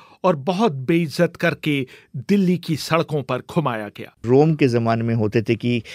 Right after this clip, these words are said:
Speaker 2: रोमन जो जनरल्स आते थे और जिनको वो हरा के आते थे, वो सारा कोलोसियम में उनका पूरा चक्कर लगाते थे और सब जलील करते थे उनको कि ये तो हार गया है। ये तो वही वाला सिलसिला उन्होंने किया, क्योंकि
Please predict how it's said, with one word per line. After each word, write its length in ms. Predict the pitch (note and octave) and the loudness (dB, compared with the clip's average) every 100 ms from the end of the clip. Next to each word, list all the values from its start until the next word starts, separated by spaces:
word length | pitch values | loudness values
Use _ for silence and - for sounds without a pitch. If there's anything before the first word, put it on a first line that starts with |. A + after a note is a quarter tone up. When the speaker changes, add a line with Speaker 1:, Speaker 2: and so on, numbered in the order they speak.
| - - | -8 0
Speaker 2:
रोमन 460 | A#2+ B2+ C3 C3 B2 | 2 4 2 0 -2
जो 320 | - B2 A#2+ - - - - | 2 4 2 -2 -16 -20 -16
जनरल्स 540 | B2 B2 B2 C3 B2 A2+ | -4 0 2 2 0 0
आते 280 | A#2+ E3 | 0 2
थे 200 | D3 A#2+ G#2 - - - - | 2 0 -2 -12 -20 -20 -8
और 280 | - A#2+ G#2 | -2 0 -2
जिनको 480 | B2 G#2+ C3 A#2+ C3 | -8 -4 -4 -2 -2
वो 180 | A2+ A#2+ | -2 -2
हरा 280 | A2 A2+ B2 | 0 2 2
के 140 | C#3 | 2
आते 260 | A#2 A2+ D3 | 0 0 -2
थे, 140 | B2+ | 0
वो 140 | A2+ A2+ | -2 -2
सारा 340 | - A#2+ B2 | -2 0 0
कोलोसियम 560 | A2+ A#2 A#2 - C3 A#2+ | 0 -2 -2 0 -2 0
में 180 | A#2+ A#2 | -2 -2
उनका 300 | A#2 G#2+ A#2 | -4 -2 -4
पूरा 400 | G#2 A#2 A#2 A2+ A2+ _ - | -4 -2 0 0 -2 _ -8
चक्कर 220 | G2+ B2+ | -2 0
लगाते 400 | A2+ A#2 A2+ A#2 | 2 0 0 -2
थे 220 | A2+ G2+ - - - - | -2 -4 -8 -20 -20 -8
और 160 | - A#2 | -2 0
सब 220 | - B2 | 0 -2
जलील 320 | G#2+ A2+ A#2 G#2+ | 0 0 0 -2
करते 280 | G#2+ - | -4 -4
थे 100 | F#2+ | -4
उनको 220 | G#2 G2 G#2+ | -4 -4 -6
कि 140 | A#2 | -4
ये 160 | A2 G#2+ | -2 0
तो 120 | A2 | -2
हार 320 | - G#2+ A2+ | -4 0 0
गया 240 | G2+ G#2 F#2 | 0 -2 -2
है। 140 | F2 | -4
ये 340 | - A#2+ A2 - - - | -6 -6 -6 -6 -12 -4
तो 160 | F#3 F#3+ D3 C3+ | -2 -2 0 2
वही 260 | E3 B3 | 4 4
वाला 240 | A#3 F#3 D#3 | 4 4 0
सिलसिला 300 | C#3 B2 B2 | -2 -2 0
उन्होंने 220 | A#2 A#2 | 0 -2
किया, 200 | - F3 - _ - | 0 -2 -2 _ -4
क्योंकि 520 | - C#4+ E4 C#3 C#3 | 4 4 2 -2 -2